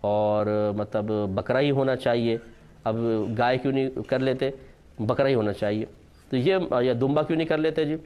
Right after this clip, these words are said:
ये क़यदात हमारी अपनी है, इनकी कोई पाबंदी शरीयत ने नहीं मुकर्रर की। और अगर कोई इनको लाजिम और ज़रूरी समझ के नहीं करता तो बहरहाल है जायज़, मैं इसको नाजायज़ नहीं कह रहा हूँ, लेकिन ये सोचना है जी काला बकरा ही करेंगे तो सदका बनेगा और इसका, इसकी वजह से बलाएँ दूर होंगी,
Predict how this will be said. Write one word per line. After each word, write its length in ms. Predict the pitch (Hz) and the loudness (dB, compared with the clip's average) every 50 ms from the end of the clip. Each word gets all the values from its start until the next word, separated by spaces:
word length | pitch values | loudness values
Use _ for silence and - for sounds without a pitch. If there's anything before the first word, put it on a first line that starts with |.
| - - - - - - - - - - - - - - - - - | -16 -20 -20 -20 -20 -20 -20 -20 -20 -20 -20 -20 -20 -20 -18 -10 -4
ये 140 | 117 123 127 | -2 -2 -2
क़यदात 460 | 127 - 147 143 139 127 123 135 135 127 | 0 0 0 2 2 4 2 0 0 0
हमारी 240 | 117 113 113 120 | 0 0 0 0
अपनी 280 | 117 104 - 127 143 151 | 0 -2 -2 -2 -2 0
है, 220 | 143 156 175 - - - - - - | 0 0 -2 -4 -8 -20 -18 -10 -4
इनकी 200 | 151 143 131 143 | -4 -2 0 -2
कोई 160 | 143 - 175 | 0 0 0
पाबंदी 440 | 185 185 143 127 127 135 139 143 175 | 0 2 2 2 2 2 0 0 -2
शरीयत 440 | - - - 160 165 190 196 196 - | -2 0 0 0 2 2 0 0 0
ने 60 | 160 | 0
नहीं 260 | 135 120 117 123 135 175 | 2 2 2 0 0 -2
मुकर्रर 360 | - 117 117 - 113 107 98 | -2 -2 0 2 0 0 0
की। 160 | 92 - 98 - - | -2 -6 -8 -6 -2
और 80 | 117 123 | -2 0
अगर 140 | 143 170 170 | 0 0 0
कोई 140 | 175 175 | 0 0
इनको 160 | 170 165 175 175 | 0 0 0 2
लाजिम 400 | 151 127 120 123 123 143 170 170 | 2 2 2 2 2 0 0 0
और 120 | 151 120 | 0 0
ज़रूरी 320 | 107 123 127 139 170 214 | 0 0 2 2 2 0
समझ 280 | 208 - - 165 160 156 | 0 0 0 -2 -2 -2
के 120 | - 151 | -2 -2
नहीं 120 | 139 143 147 | -2 -2 0
करता 300 | - 127 117 117 147 170 | 0 -2 0 0 -2 -2
तो 100 | 180 190 | -2 0
बहरहाल 260 | 143 123 123 147 147 | 0 2 0 0 0
है 240 | 113 101 110 117 110 101 | -2 -2 0 0 0 0
जायज़, 320 | 107 98 98 104 101 87 - - - | -2 -2 -2 -2 -4 -6 -8 -6 -6
मैं 60 | 117 | -6
इसको 120 | 113 - | -4 -2
नाजायज़ 400 | 127 117 110 104 113 123 135 131 | -2 -2 0 0 0 0 0 0
नहीं 100 | 151 196 | -2 -2
कह 160 | 202 - 117 104 | 0 0 0 2
रहा 100 | 101 120 | 2 0
हूँ, 100 | 170 - - - - - - - - - - - | -2 -2 -6 -18 -20 -20 -20 -20 -20 -18 -10 -4
लेकिन 300 | 110 123 139 147 190 175 | -2 0 0 2 2 0
ये 220 | 160 147 165 175 | 0 2 0 0
सोचना 360 | 165 - 170 165 151 - 175 165 | 0 0 -2 -2 -2 0 0 0
है 80 | 165 | 0
जी 100 | 160 170 | 0 -2
काला 300 | 165 - 135 131 143 151 | -2 0 0 2 2 2
बकरा 300 | 147 139 127 - 147 151 | 0 0 0 2 2 2
ही 200 | 151 135 139 170 | 2 2 2 0
करेंगे 380 | 170 - 156 160 160 156 160 160 | 0 2 0 2 2 2 0 0
तो 160 | 156 160 151 | 0 0 -2
सदका 360 | 143 - 139 131 - - 151 | 0 -2 -4 -2 0 0 0
बनेगा 420 | 143 139 139 139 143 143 151 151 147 | 0 2 2 0 2 2 2 0 2
और 200 | - 135 123 127 | 0 0 -2 -2
इसका, 280 | 123 - - - 147 | -4 -4 -2 -2 0
इसकी 260 | 139 - - - - | 0 0 -4 -4 -2
वजह 120 | 160 156 151 | 0 0 0
से 120 | 151 156 | 0 0
बलाएँ 280 | 135 127 117 135 143 147 | 0 2 2 2 2 2
दूर 180 | 143 147 151 | 0 0 0
होंगी, 320 | 135 139 143 143 147 151 | 2 2 2 2 0 -2